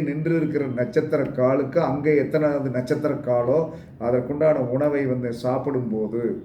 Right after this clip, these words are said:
இந்த ரெண்டு கிரகங்களை எவன் ஒருவன் பலப்படுத்த தெரிந்துக்கணும், சூரியனையும் சந்திரனையும் பலப்படுத்த தெரிந்து கொண்டானோ அவனை நீங்கள் வெற்றி கொள்ள முடியாது. யார்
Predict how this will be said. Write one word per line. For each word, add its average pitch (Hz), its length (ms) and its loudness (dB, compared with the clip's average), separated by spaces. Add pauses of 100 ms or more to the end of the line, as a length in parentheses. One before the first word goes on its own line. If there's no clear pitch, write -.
(960)
இந்த 131 160 4
ரெண்டு 151 300 4
கிரகங்களை 175 680 6
எவன் 165 300 2
ஒருவன் 151 460 2
பலப்படுத்த 156 640 2
தெரிந்துக்கணும், 127 460 -2
சூரியனையும் 165 580 2
சந்திரனையும் 156 640 2
பலப்படுத்த 165 580 4
தெரிந்து 160 340 4
கொண்டானோ 143 580 2 (1200)
அவனை 156 520 4
நீங்கள் 147 320 0
வெற்றி 151 340 2
கொள்ள 143 200 2
முடியாது. 113 520 -4 (560)
யார் 180 420 6